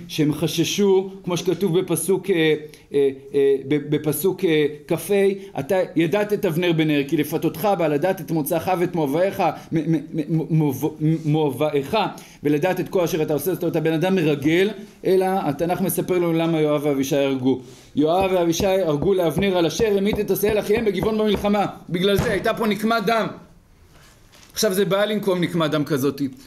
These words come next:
למה? כי יש חוקי מלחמה.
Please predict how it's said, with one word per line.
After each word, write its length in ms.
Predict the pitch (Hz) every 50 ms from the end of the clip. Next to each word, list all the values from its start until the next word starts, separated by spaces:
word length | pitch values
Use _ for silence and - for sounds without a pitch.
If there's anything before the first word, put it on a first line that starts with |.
| - - -
למה? 400 | 165 190 196 208 214 220 220 220 214 - - - - _ - - -
כי 120 | 165 190
יש 340 | 196 220 226 226 - - - - - - _ -
חוקי 640 | - - - 185 165 - - 233 220 214 233 - -
מלחמה. 540 | 170 185 190 175 156 151 196 180 165 143 123